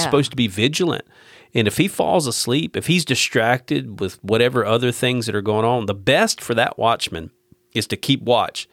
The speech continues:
Speaker 2: for enemies
Speaker 1: Yeah.
Speaker 2: that might be approaching that city, that
Speaker 1: Yeah.
Speaker 2: wall that he's supposed to watch. And, uh, if he fails in that duty,
Speaker 1: Yeah.
Speaker 2: he's failed in,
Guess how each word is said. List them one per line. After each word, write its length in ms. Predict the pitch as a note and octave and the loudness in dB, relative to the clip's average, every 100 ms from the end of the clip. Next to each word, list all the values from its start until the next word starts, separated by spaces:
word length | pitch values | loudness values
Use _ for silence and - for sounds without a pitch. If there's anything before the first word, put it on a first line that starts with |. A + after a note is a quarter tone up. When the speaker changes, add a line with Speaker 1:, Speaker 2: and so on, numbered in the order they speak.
| _ _ - | _ _ -14
Speaker 2:
for 180 | - - | -10 -2
enemies 520 | B2 A#2 F#2+ - - _ _ - | 2 2 0 -6 -14 _ _ -10
Speaker 1:
Yeah. 140 | C#3 | -4
Speaker 2:
that 80 | G#2 | 0
might 220 | G#2 G#2 | 2 2
be 120 | G2+ | 2
approaching 600 | G2 - G2 F#2+ F#2+ G#2 - - - | 0 2 0 0 -4 -8 -14 -18 -4
that 200 | F#2 - | -4 -2
city, 420 | - F2+ F2 - - - | 0 -2 -4 -12 -20 -8
that 180 | F#2 E2+ | -4 -2
Speaker 1:
Yeah. 80 | C#2 | 2
Speaker 2:
wall 280 | G2 F#2+ | 4 4
that 140 | F2 - | 0 -6
he's 180 | G2+ G2 | -6 -8
supposed 280 | - F#2+ - | -6 -6 -4
to 60 | |
watch. 380 | F2+ F#2+ E2+ - _ - - - - - - - _ - | 0 0 0 -8 _ -20 -20 -20 -20 -20 -20 -20 _ 0
And, 360 | A2 G#2+ G2+ | 2 4 2
uh, 240 | G#2+ G#2 G#2+ - | 2 4 2 -2
if 220 | A#2 A2 | -6 -2
he 100 | D#3+ | -2
fails 360 | - D3 D3 | 0 2 2
in 60 | B2+ | 2
that 220 | A2 - | 0 0
duty, 580 | G2 F3+ G#3+ - - _ _ _ _ | 0 0 -2 -6 -10 _ _ _ _
Speaker 1:
Yeah. 260 | C#3 C3 A#2 - - | -12 -12 -12 -14 -16
Speaker 2:
he's 340 | - B2 F#3+ | -6 -4 -2
failed 460 | - - C3+ D#3 A#2+ | -2 0 2 4 2
in, 240 | G#2 F#2+ | 0 -2